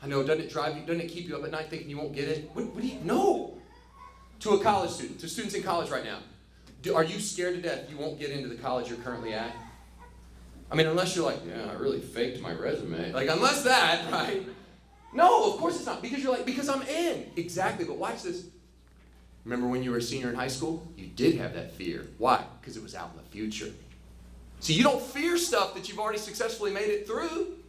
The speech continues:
You fear the stuff out there in the future. Fear is rooted in the future. What about avarice? Avarice means extreme greed. It's, it, it, avarice is out here.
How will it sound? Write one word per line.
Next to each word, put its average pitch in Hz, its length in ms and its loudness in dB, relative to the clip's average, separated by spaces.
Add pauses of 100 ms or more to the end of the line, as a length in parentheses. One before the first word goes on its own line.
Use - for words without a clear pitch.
(140)
You 139 100 -8
fear 254 360 -2
the 185 60 -2
stuff - 300 0
out 147 180 -4
there 156 80 -2
in 127 80 -4
the - 100 -10
future. 208 320 -4 (380)
Fear 143 480 2
is 139 180 -6
rooted 147 380 -2
in 147 100 -4
the 151 80 -2
future. 180 580 -2 (180)
What 170 160 6
about 175 240 6
avarice? 175 560 0
Avarice 175 360 0
means 170 200 -4
extreme 180 500 -2
greed. 180 640 -4 (280)
It's, 180 320 2 (120)
it, - 240 0
it, - 220 4
avarice 214 720 0 (720)
is 170 160 4
out 143 200 4
here. - 200 -8